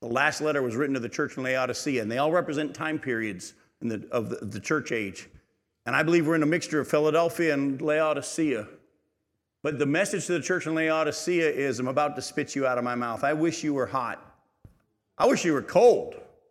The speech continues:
least if you're cold, you'd know you needed help. But because you're lukewarm, not good for anything, I'm about to spit you out of my mouth." And by the way, that's what's gonna happen to those who claim to be Christians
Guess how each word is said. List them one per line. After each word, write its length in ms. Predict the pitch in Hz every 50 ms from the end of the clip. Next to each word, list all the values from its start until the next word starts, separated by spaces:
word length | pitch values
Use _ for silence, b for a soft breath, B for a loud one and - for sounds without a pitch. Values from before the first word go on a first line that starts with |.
| _ -
least 220 | 143 180 175 -
if 100 | 160 131
you're 140 | 160 180 160
cold, 340 | - 170 208 208 196 165 151
you'd 100 | 165 151
know 220 | 143 175 214 214
you 160 | 180 156 151 139
needed 280 | 135 139 117 113 92
help. 260 | 104 117 110 117 117 - - - _ _ _ _ _ _ _ _ _ _ -
But 160 | - 127 113
because 260 | 120 - 202 190 160
you're 120 | 160 147
lukewarm, 720 | 135 143 180 208 170 - 170 180 175 156 135 120 101 92 - - - _ _ _ _ _ _ _ _ _ _ _ _ _ _ _ _ _ _ _ _ _ _ _ -
not 160 | 120 147 147
good 180 | 143 185 180 147
for 140 | - 170 170
anything, 500 | 165 160 139 117 - 123 117 107 110 107 - - _ _ _ _ _ _ _ _ _ -
I'm 60 | -
about 180 | 110 123 131 -
to 60 | -
spit 260 | - - 147 135 -
you 80 | 139 135
out 60 | 127
of 60 | 120
my 60 | 123 123
mouth." 260 | 131 135 117 113 -
And 80 | 113
by 100 | 120 127
the 40 | 123
way, 60 | 117
that's 200 | 113 127 131 131
what's 120 | 151 123 -
gonna 180 | 135 131 120
happen 320 | 123 135 127 - - 117 107
to 60 | 110
those 360 | 104 113 113 117 117 110 - -
who 100 | - 101
claim 320 | - - 123 127 127 123
to 60 | 120
be 120 | 110 120 117
Christians 760 | - - 127 117 - - - 98 95 95 104 - - -